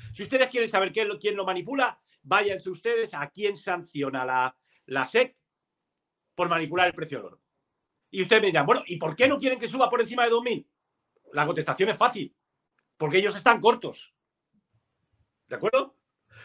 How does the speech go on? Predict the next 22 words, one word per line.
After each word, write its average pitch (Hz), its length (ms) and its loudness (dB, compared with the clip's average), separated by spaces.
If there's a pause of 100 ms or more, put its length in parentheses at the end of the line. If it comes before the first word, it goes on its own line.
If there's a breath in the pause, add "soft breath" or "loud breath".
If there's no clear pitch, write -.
(120)
Luego, 160 180 8
el 165 80 2
precio 240 220 8
del 247 60 8
oro 254 100 10
está 208 180 4
muy 202 220 -2
manipulado. 120 560 -4 (340 soft breath)
Ahora 196 140 4
bien, 180 180 4
todos 240 220 0
vemos 262 200 2
la 233 80 0
resistencia 202 400 -4
que 208 80 -6
tiene 214 160 -2
en 196 40 -6
la 160 80 -4
zona 202 180 -4
dos 170 140 -6
mil 180 120 -4
cincuenta 160 540 -8